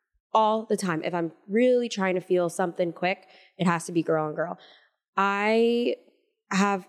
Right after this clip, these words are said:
felt that I've had to do that while being in relationships with men because I get my romantic, emotional sensations filled with the man, but, um, I just feel like sexually, I, it's,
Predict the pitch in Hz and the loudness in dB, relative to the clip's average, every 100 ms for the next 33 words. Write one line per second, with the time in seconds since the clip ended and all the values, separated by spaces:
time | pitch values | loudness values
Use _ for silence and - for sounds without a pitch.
0 | - - 185 180 214 - 185 170 165 175 | -20 -2 0 2 0 -2 -4 -4 -4 -6
1 | 175 180 170 165 190 202 - - _ 185 | -6 -6 0 2 2 0 -4 -12 _ -4
2 | 175 170 165 - 185 170 165 165 156 156 | 0 0 -2 -2 2 2 2 0 -2 -4
3 | 170 160 175 - 165 160 156 185 - - | -6 -6 -6 -6 -4 -2 0 -2 -6 -4
4 | 196 214 202 190 - 190 180 180 202 202 | 0 2 0 -2 -2 -2 0 2 0 -2
5 | 180 185 180 190 180 170 - _ _ _ | 0 0 0 -2 -4 -4 -10 _ _ _
6 | _ - 202 190 233 240 202 196 196 180 | _ 2 2 4 2 2 -2 -2 0 2
7 | 175 180 185 170 - 175 247 226 190 185 | 2 0 -4 -4 0 2 2 2 0 -2
8 | - - _ _ 202 185 175 - 180 170 | -8 -20 _ _ 0 2 0 -2 -4 -2
9 | 160 160 - _ _ _ _ 190 190 - | -2 -4 -8 _ _ _ _ -2 -2 0
10 | 202 185 - 208 202 202 185 165 - 165 | 2 2 -2 -4 -2 0 2 0 -2 -8
11 | - | -10